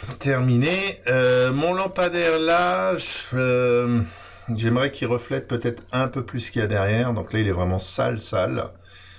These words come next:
Donc là, c'est pareil, je vais simplement prendre un pinceau de retouche, je vais monter un peu l'exposition de la chose. Je vais simplement passer à l'intérieur.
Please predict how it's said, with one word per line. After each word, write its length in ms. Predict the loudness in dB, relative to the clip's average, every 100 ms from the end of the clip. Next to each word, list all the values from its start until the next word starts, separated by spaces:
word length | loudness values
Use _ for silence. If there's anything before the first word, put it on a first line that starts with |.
| -20 -4
Donc 180 | -2 0
là, 100 | -2
c'est 180 | -2 -2
pareil, 320 | 0 2 0
je 60 | -2
vais 60 | -6
simplement 420 | -4 -2 0 0
prendre 200 | 0 0
un 60 |
pinceau 320 | 0 -2 0 -2
de 40 |
retouche, 380 | -2 -2 0 0
je 100 | 0
vais 60 |
monter 240 | 0 0 -2
un 100 | -2
peu 100 | -2
l'exposition 640 | -4 -4 -4 -4 -4 -4
de 80 | -4
la 80 | -4
chose. 440 | -2 0 0 -2 -8 -18 -20 -20 -20 -20 -20 -20 -20 -20 -18
Je 140 | -8 -4
vais 140 | -2
simplement 560 | -2 -2 -2 -2 -2 -6 -20 -20 -20 -20 -20 -20 -4
passer 420 | -2 -2 -2 0
à 80 | 0
l'intérieur. 760 | 0 -4 -4 -2 0 0 0